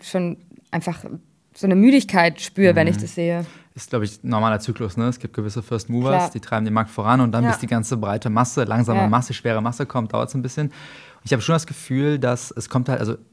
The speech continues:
Speaker 2: ich hab das Gefühl, vor TikTok war das nicht so ein Ding mit diesem, okay, dreimal am Tag posten oder
Speaker 1: Mhm.
Speaker 2: jeden Tag
Speaker 3: Nee.
Speaker 2: posten. Es
Speaker 1: Nee.
Speaker 2: kommt durch TikTok, weil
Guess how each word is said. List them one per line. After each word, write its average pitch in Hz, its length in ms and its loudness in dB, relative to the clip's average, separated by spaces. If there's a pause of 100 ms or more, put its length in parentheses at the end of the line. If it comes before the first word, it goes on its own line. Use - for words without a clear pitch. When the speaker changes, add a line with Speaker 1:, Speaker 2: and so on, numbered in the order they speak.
(120)
Speaker 2:
ich - 100 -6
hab 143 60 -4
das - 100 -10
Gefühl, - 200 -12
vor 131 120 -2
TikTok 139 300 -6
war 110 100 0
das 113 220 -2
nicht 131 120 2
so 120 120 -2
ein 101 100 0
Ding 104 200 0
mit 101 220 -4
diesem, 107 300 -2
okay, 104 320 -4
dreimal 110 300 0
am 104 80 0
Tag 98 200 -8
posten 117 420 -4
oder 202 160 0
Speaker 1:
Mhm. 202 120 4
Speaker 2:
jeden 196 160 6
Tag 151 240 0
Speaker 3:
Nee. 185 100 -8
Speaker 2:
posten. 143 220 -2
Es 151 60 0
Speaker 1:
Nee. 151 40 0
Speaker 2:
kommt 127 140 2
durch 123 120 -2
TikTok, 139 340 -2
weil 123 400 2